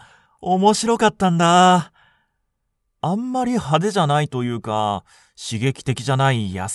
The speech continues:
しい感じなんだけどね。会話の内容が面白いっていうか、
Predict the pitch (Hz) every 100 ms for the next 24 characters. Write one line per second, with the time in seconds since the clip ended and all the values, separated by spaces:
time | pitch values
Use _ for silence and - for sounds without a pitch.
0 | 135 - 147 143 143 147 147 156 147 117
1 | 92 82 95 117 139 131 _ _ _ _
2 | _ _ _ _ _ _ _ _ _ _
3 | _ _ - 135 180 175 170 160 151 156
4 | 165 160 160 147 160 165 165 156 113 110
5 | 98 104 92